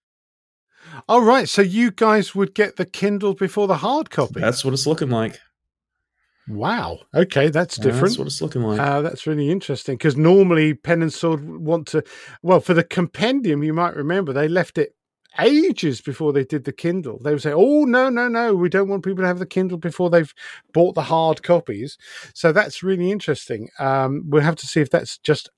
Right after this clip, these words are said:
Speaker 1: another administrative error. I'll mention it to the people. Pen and Sword really ought to be on the ball more about these things, but it's only been where you guys,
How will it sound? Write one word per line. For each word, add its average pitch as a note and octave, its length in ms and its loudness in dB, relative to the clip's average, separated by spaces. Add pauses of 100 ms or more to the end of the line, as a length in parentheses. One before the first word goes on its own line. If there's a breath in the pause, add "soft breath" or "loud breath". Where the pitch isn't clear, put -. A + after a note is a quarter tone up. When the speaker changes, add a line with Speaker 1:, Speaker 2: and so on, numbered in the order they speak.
(140)
Speaker 1:
another C3 600 0
administrative B2+ 760 -4
error. C#3 300 -6 (300 loud breath)
I'll C#3 120 0
mention D3+ 400 -4
it A#2+ 120 -12
to - 80 -20
the C3 80 -20
people. D3+ 200 -10 (440 loud breath)
Pen B3 180 0
and D4 100 4
Sword B3+ 280 0
really G3 260 2
ought G3 160 4
to D#3+ 100 -12
be F3+ 120 0
on E3+ 140 2
the D3+ 60 0
ball D#3+ 300 4
more F3 220 2
about F3+ 280 0
these F3 240 -4
things, F#3 400 -2 (160)
but D#3+ 140 0
it's E3 160 0
only G#3+ 420 4
been F3+ 320 4 (220 loud breath)
where D#3+ 300 4 (180 loud breath)
you G#3+ 260 4
guys, B2 560 2